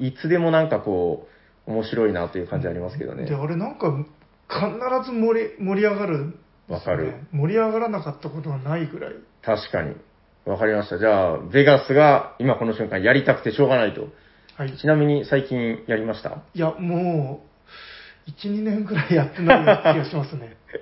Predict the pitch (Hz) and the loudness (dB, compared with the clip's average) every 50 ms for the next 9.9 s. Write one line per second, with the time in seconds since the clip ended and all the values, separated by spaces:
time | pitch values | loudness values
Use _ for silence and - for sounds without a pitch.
0 | 139 - - - 208 226 - - - - 202 208 190 175 165 156 143 135 - - | -8 -2 4 8 8 8 8 6 0 -10 -14 -14 -12 -10 -8 -8 -8 -4 2 6
1 | 147 151 143 139 131 127 127 117 110 107 110 120 156 208 254 247 240 220 220 208 | 8 10 10 10 10 8 8 6 6 4 6 8 8 8 8 6 2 2 2 4
2 | 170 160 269 494 508 523 494 453 226 196 180 190 156 - 269 302 294 285 302 285 | 6 6 8 8 8 8 8 8 8 6 4 2 -2 -2 0 0 2 2 2 2
3 | - 277 277 269 - - 320 392 392 359 320 156 123 110 107 107 110 123 151 151 | 2 0 0 -2 -2 -2 0 2 2 2 2 2 0 -2 -2 -2 -2 -2 -2 -2
4 | - 180 175 170 160 147 139 135 131 147 143 123 101 - - - - _ _ - | -4 -6 -6 -4 -4 -4 -4 0 4 6 6 6 4 0 -8 -18 -20 _ _ 4
5 | 147 156 170 165 165 160 - - 123 110 - 143 139 135 131 123 117 113 131 - | 6 6 8 8 6 6 6 6 4 4 4 4 6 8 8 8 8 6 4 2
6 | - 143 143 139 135 131 131 139 127 120 123 127 127 123 127 - - 139 135 - | 2 2 2 2 0 0 0 0 0 2 2 2 2 0 0 0 0 -2 -2 -2
7 | 139 127 135 135 139 135 151 147 147 143 160 160 160 175 214 269 - - - - | 0 2 2 2 4 4 4 4 4 4 4 4 6 6 6 6 4 -2 -10 -20
8 | _ - 180 139 175 185 185 160 - - - - - - - - 120 160 175 165 | _ -10 -4 -2 0 0 0 0 -4 -6 -10 -14 -18 -8 0 4 6 6 6 6
9 | - - - 147 170 170 175 175 170 165 156 147 139 - - 196 190 | 2 2 4 6 6 8 8 8 8 8 8 8 6 4 -2 -10 -12